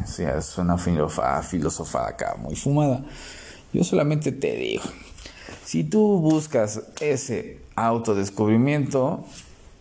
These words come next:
no lo busques en libros. Ahí te van a dar una idea, pero esas ideas, al final, si tú no las haces tuyas, si no haces tus propias ideas,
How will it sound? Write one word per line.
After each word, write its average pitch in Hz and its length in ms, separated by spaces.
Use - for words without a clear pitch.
no 147 100
lo 151 40
busques 101 840
en 87 140
libros. 82 520
Ahí 135 140
te - 120
van 131 240
a 113 60
dar 101 180
una 101 220
idea, 87 400
pero - 300
esas - 360
ideas, 85 580
al 92 160
final, 87 560
si - 240
tú 135 140
no 165 120
las 107 180
haces 104 340
tuyas, 87 300
si - 100
no 92 80
haces 95 280
tus 151 300
propias - 440
ideas, 80 400